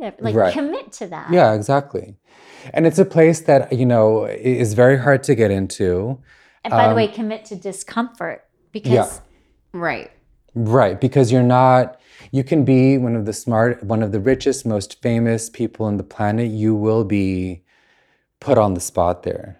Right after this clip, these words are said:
Speaker 2: You know, you're not exempt from the experience.
Speaker 3: Mm-hmm.
Speaker 2: Yeah.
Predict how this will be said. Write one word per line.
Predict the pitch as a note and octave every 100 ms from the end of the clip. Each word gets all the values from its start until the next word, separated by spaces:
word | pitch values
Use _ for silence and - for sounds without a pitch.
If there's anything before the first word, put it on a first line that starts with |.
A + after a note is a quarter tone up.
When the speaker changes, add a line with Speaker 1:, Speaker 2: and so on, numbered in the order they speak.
| _
Speaker 2:
You | G#2+ G2
know, |
you're | G2 G2+ G2+
not | G2+ G2+ G2+ G2+ G2+
exempt | G#2 F#2+ F2 G2+ G2+ G2 -
from | - F#2+
the | F2 E2+
experience. | D#2 - - F#2 E2+ - _ -
Speaker 3:
Mm-hmm. | F3+ F3+ F#3 F3
Speaker 2:
Yeah. | G2 G2